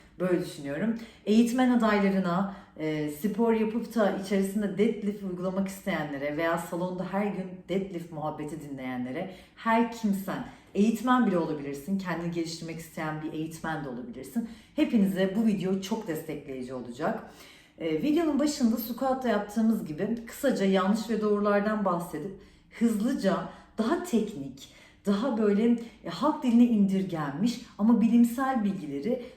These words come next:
toparlayıp hikayeleştirip size anlatacağım. Siz de yarın öbür gün gidip etrafınızdaki insanlara hikayeleştirilmiş bir şekilde rahatça cevap verebiliyor olacaksınız. Yine bir boşluk bıraktım.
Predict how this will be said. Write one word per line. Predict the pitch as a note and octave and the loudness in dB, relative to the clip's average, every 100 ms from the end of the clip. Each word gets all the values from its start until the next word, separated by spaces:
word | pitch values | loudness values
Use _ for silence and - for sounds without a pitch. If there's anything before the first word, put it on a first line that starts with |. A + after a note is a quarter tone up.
| - | -6
toparlayıp | D4+ - B3+ F3 E3 A#3 A3+ | -4 -2 0 0 2 0 -2
hikayeleştirip | - - B3+ G#3+ F#3+ E3 - - G#3+ | -6 -2 2 2 2 0 -4 -8 -8
size | - D3+ D3 | -8 -8 -6
anlatacağım. | B2 A#2 - - G#3 A3 - - | -4 -6 -8 -6 -6 -6 -12 -16
Siz | - C4 | -6 -2
de | F#3+ | 2
yarın | B3+ G#3+ D#3+ D3+ C3+ | 4 4 4 -2 -8
öbür | C#3 | -8
gün | E3+ G3 | -2 -2
gidip | F#3+ F#3+ - - | -2 -6 -8 -4
etrafınızdaki | G3+ G3 E3 E3 D3+ D#3+ D3 | -2 0 -2 -2 -8 -10 -8
insanlara | D#3 D3 C#3 C3 D3 G3 - - - | -10 -10 -8 -8 -4 -4 -6 -16 -12
hikayeleştirilmiş | G3 A#3 G3+ G3+ G3 - G3+ G3+ A3+ - | -4 2 4 6 4 0 -2 0 0 -2
bir | - | -10
şekilde | C#3 C3 C#3+ E3+ | -10 -10 -8 -6
rahatça | F3+ G#3+ G#3+ D#3 | -2 -2 -2 -4
cevap | D#3 G3 D#3+ | -2 -2 -2
verebiliyor | D#3 C#3+ B2+ B2 A#2+ | -4 -4 -6 -10 -12
olacaksınız. | - G2 - - - - _ - _ _ | -14 -16 -18 -20 -20 -20 _ -20 _ _
Yine | F4 E4+ D4+ | -2 0 2
bir | C#4 | 4
boşluk | C4 - C4 G3+ | 2 0 -6 -2
bıraktım. | E3 - - D#3 | 0 -2 -8 -10